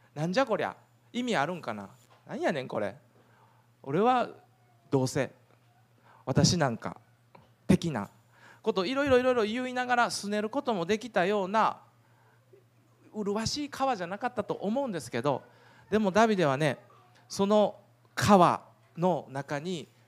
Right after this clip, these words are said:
ちゃんと身を委ねて、そしてここに神様の存在を、神様のご計画を認めて、そしてこの川の流れの中で彼は育ちました。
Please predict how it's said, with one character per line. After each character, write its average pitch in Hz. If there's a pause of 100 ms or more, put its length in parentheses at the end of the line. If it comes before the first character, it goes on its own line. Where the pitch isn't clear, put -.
ち -
ゃ 180
ん 190
と 214
身 147
を 151
委 175
ね 175
て、 175 (340)
そ 165
し -
て 214
こ 175
こ 220
に 240
神 196
様 160
の 143
存 160
在 160
を、 180
神 175
様 156
の 139
ご 139
計 147
画 147
を 147
認 190
め 170
て、 170 (360)
そ 202
し -
て 233
こ -
の 254
川 254
の 262
流 247 (220)
れ 254
の 247
中 202
で 180
彼 214
は 156
育 160
ち 156
ま 135
し 120
た。 -